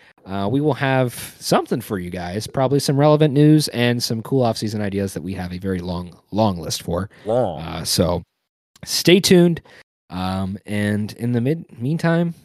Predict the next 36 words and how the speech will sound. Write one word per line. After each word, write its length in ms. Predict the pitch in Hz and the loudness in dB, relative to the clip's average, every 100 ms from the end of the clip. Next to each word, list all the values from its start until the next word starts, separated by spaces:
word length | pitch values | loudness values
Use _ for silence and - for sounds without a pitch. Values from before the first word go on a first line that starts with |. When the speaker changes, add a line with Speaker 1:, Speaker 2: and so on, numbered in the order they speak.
| - | -12
Speaker 1:
um, 500 | 92 90 95 90 95 - - _ _ _ _ - - _ - - _ _ _ _ _ _ - | -8 -6 -8 -8 -14 -18 -20 _ _ _ _ -20 -20 _ -20 -20 _ _ _ _ _ _ -8
do 160 | 98 | -2
we, 280 | 95 98 90 - _ _ _ _ - _ _ _ | 0 0 -4 -12 _ _ _ _ -20 _ _ _
just 180 | 110 107 | -10 -4
give 120 | 127 | 0
me 80 | 123 | 2
one 240 | 98 104 113 | 2 2 2
team 220 | 120 95 | 0 -2
that 140 | 87 | -4
you're 140 | 82 87 | -6 -6
rooting 220 | 87 82 | -6 -8
for 260 | 85 76 | -8 -6
this 140 | 80 - | -8 -8
whole 180 | 90 87 | -6 -4
way 120 | 87 | -6
through. 320 | - 85 82 - _ _ - | -6 -6 -6 -10 _ _ -8
I 60 | 98 | -4
mean, 80 | 95 | -2
I 60 | |
guess 180 | 98 - | -2 -4
it's 120 | 101 | -6
your 60 | 98 | -4
championship 560 | - 104 95 87 - | 0 0 -2 -4 -8
team. 220 | - 87 85 | -8 -10 -10
It's 100 | - | -6
gotta 200 | 95 90 | -4 -2
be, 180 | 90 90 | -2 -4
uh, 300 | 87 87 85 | -4 -4 -6
the 120 | - | -2
Wild, 260 | 98 110 117 | 2 2 2
it's 120 | 107 | -2
gotta 120 | - | -2
be 100 | 113 107 | -2 -2
Kentucky. 560 | 101 127 117 92 85 _ | -2 -2 -2 -4 -8 _
Speaker 2:
Well, 260 | 95 95 - _ | -14 -12 -14 _
uh, 280 | 98 98 | -10 -8